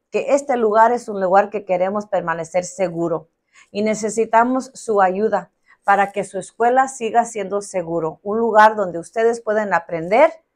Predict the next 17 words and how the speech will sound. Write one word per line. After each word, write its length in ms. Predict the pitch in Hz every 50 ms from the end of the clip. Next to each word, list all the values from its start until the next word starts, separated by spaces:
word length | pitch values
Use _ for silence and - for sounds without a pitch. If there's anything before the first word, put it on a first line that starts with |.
| _ _ _ _ _ _ _ _
y 240 | - 208 214 220 220
también 640 | 214 190 180 185 175 190 208 226 247 262 269 - -
no 220 | 220 214 220 226 226
tienen 340 | - 240 233 233 220 214
miedo 480 | 214 226 247 269 294 302 320 320 320 - _ _ _ _ _
de 140 | 190 185 185
que 180 | 185 185 - -
algo 640 | 208 202 208 214 214 214 226 226 233 - - - _ _ _ - 190 -
peligroso 640 | 196 185 175 180 175 165 185 190 180 - 202 180 -
pase. 420 | - 147 143 - - - 139 _ _ _ _ _ _
¿Qué 80 | 220
es 80 | 240 226
lo 140 | 262 262 254
que 80 | 233
ustedes 340 | 233 233 - 240 240 240 240
pueden 340 | - 240 240 233 240 233 214
hacer? 400 | 202 202 - 262 285 311 302